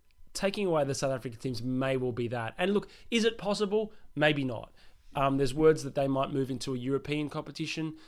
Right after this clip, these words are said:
but fundamentally, uh, if they choose not to do that, we're gonna be stuck with them, 'cause New Zealand aren't gonna go it alone with us. That's been made clear time and time again. They wanna play the South African teams, and South African teams wanna play the New Zealand teams. So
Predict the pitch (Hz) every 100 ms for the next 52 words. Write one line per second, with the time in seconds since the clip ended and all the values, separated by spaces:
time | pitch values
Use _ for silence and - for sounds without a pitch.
0 | - - 156 - 202 160 151 147 143 143
1 | 135 - 131 123 - - 139 127 - 135
2 | 123 139 - 139 131 135 - 151 165 220
3 | 147 123 - 151 147 117 110 - 127 143
4 | 160 180 147 - - - - 147 156 -
5 | 143 123 131 123 120 123 117 117 113 113
6 | - 127 - 117 117 117 104 131 123 117
7 | - - 156 156 147 147 135 131 170 185
8 | - - 123 131 160 165 160 151 147 156
9 | 147 143 156 143 160 156 139 139 151 147
10 | 139 139 147 131 139 131 139 131 123 123
11 | 120 120 113 104 101 - 117